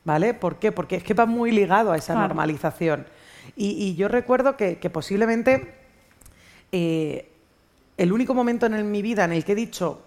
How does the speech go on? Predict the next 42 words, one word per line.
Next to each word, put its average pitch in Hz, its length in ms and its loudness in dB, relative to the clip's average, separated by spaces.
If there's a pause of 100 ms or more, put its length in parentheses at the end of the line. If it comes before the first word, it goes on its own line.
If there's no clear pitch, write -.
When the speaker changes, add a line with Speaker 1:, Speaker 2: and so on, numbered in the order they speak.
(160)
Speaker 1:
"Mm, 170 280 -6 (220)
no 190 260 -2
voy 208 260 2
a, 160 500 2 (580)
voy 185 160 2
a 202 40 6
dejar 175 220 0
mi 165 100 -4
trabajo, 156 400 -2
voy 160 140 -2
a 156 40 0
dejar 156 220 -2
de 151 60 2
hacer 151 200 -4
lo 160 140 -2
que 160 140 0
hago", 160 360 0 (520)
eh, 185 320 0
incluso 202 680 0
mirar 202 320 4
empresas 202 600 2
de 185 60 2
huella 185 260 2
digital 185 500 2
para 185 160 2
borrar 180 400 2
todo, 196 320 0
todo 185 240 0
mi 175 140 -2
huella 175 240 2
digital, 185 520 0 (520)
fue 196 180 -2
cuando 202 540 2
estaba - 260 2
a 220 80 0
punto 254 220 -2
de 196 100 2
darle 165 240 0
luz 151 160 -6
a 147 80 -4
mi 143 160 -8
hija. - 300 -12